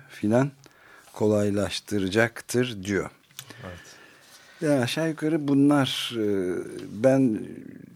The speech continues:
Speaker 1: bitirirken bir de şeyi söylemek istiyorum. Çok hoş bir konuşması var.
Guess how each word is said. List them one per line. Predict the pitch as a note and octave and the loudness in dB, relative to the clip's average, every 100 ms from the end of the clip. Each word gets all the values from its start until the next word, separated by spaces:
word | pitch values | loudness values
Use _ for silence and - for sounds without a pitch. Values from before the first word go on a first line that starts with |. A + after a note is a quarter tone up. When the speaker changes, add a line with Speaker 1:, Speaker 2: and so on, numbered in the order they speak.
| - | -16
Speaker 1:
bitirirken | G#2+ A#2+ - E3 E3 C#3+ C#3+ | -10 -4 -2 -2 2 2 2
bir | E3 | 2
de | D#3 | 2
şeyi | C3 C3 | 4 2
söylemek | C3 G#2+ G2 E2+ | 4 2 2 0
istiyorum. | - - F2 E2 | -4 -4 -4 -2
Çok | C3 C3 | -2 -2
hoş | - C#3+ C#3 - | -2 -2 -2 -6
bir | B2 | -6
konuşması | - A2 G#2 G#2+ A2 C3+ A#2+ | -2 -2 -2 -2 -2 -2 -2
var. | E2 | -2